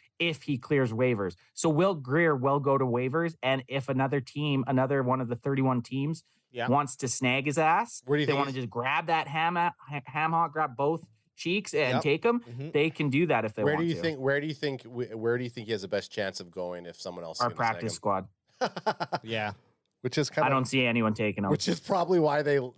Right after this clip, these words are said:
Speaker 3: were like, "Well, we'll fucking just drop Grier. No one's gonna pick up that Grier
Speaker 1: Well, they're,
Speaker 3: cheese."
Speaker 1: yeah, we'll send him to waivers. He's gonna probably be back on the practice squad. I don't think anyone's gonna take him off waiver.
Speaker 3: Oh, w-,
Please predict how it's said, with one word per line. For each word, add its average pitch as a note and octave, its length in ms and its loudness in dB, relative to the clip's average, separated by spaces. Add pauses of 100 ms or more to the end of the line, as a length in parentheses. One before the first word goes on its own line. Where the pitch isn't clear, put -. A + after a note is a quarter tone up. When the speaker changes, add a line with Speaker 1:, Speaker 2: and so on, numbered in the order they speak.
Speaker 3:
were B2+ 140 2
like, B2 160 0
"Well, C3+ 180 -4
we'll C3+ 100 -4
fucking A#2+ 300 -10
just F#2 160 -12
drop F2+ 240 -4
Grier. F#2 420 -4
No G2 180 -2
one's G#2+ 140 -4
gonna F#2+ 140 -8
pick G#2 240 -6
up F#2 140 -8
that F#2 180 -6
Grier F2 260 -14
Speaker 1:
Well, D3+ 140 4
they're, D3 140 2
Speaker 3:
cheese." G2 120 -8
Speaker 1:
yeah, C#3+ 200 0
we'll B2 100 -2
send E3 220 0
him E3 80 2
to D3 60 2
waivers. C3 460 0
He's B2 280 -8
gonna A#2+ 240 0
probably A2+ 280 -2
be G#2+ 120 -2
back G2+ 280 0
on G#2+ 40 -12
the G2+ 40 -6
practice F#2+ 260 -8
squad. G#2 180 -2
I - 20 2
don't A#2+ 140 2
think B2 160 -2
anyone's A2+ 320 2
gonna G#2 240 -2 (160)
take G2 200 -6
him G2+ 80 0
off F#2+ 200 0
waiver. F#2 480 -2
Speaker 3:
Oh, D3+ 80 -12
w-, B2+ 60 -12